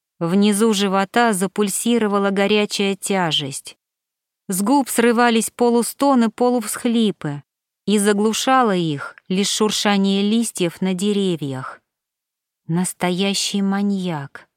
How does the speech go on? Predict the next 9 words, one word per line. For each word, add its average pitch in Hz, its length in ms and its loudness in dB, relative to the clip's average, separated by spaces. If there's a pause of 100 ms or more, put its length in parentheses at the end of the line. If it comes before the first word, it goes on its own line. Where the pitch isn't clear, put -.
(360)
Разве 208 560 0
можно 214 580 2 (100)
так 208 320 2
меня 196 380 2
мучить? 208 800 0 (1120)
Любопытство 226 880 2
разрывало 240 600 2
на 247 140 2
кусочки. 190 840 -2